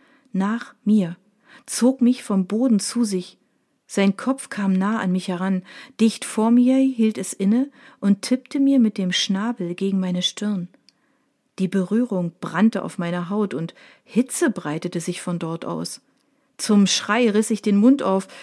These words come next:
doch der Laut blieb mir im Hals stecken. Das Bild vor mir verschwamm, der Lichtschein wurde dumpfer, die Konturen der Dunkelheit schärfer. Dann erreichte der Schmerz meine Kopfhaut. Keuchend krümmte ich mich,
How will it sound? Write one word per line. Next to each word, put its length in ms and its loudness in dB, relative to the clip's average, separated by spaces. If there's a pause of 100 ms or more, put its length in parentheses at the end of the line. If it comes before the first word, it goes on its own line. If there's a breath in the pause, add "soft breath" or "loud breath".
(360 loud breath)
doch 160 -2
der 160 2
Laut 360 0
blieb 180 0
mir 120 2
im 160 0
Hals 220 0
stecken. 480 -2 (420 soft breath)
Das 220 0
Bild 280 2
vor 220 0
mir 200 6
verschwamm, 600 -4 (400 soft breath)
der 80 4
Lichtschein 500 2
wurde 180 0
dumpfer, 460 0
die 140 -6
Konturen 600 2
der 120 -2
Dunkelheit 540 0
schärfer. 480 -8 (540 loud breath)
Dann 300 4
erreichte 460 -2
der 120 -2
Schmerz 420 -4
meine 220 -4
Kopfhaut. 600 -14 (720)
Keuchend 540 -4
krümmte 380 -2
ich 180 -6
mich, 220 -6